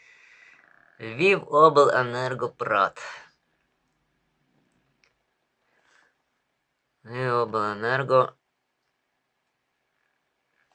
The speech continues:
Кей Принципал. Ярослав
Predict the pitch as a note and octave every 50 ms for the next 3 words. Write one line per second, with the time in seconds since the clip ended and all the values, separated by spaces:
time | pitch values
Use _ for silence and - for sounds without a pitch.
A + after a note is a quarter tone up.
0 | - - - _ _ _ _ - - A#2+ A#2 A#2 A#2 - - _ _ - - C3
1 | B2+ A2 G2+ - - - - - - - - G2 G#2+ A2 A2+ A2+ - - B2+ B2+
2 | B2+ B2+ C3 B2 -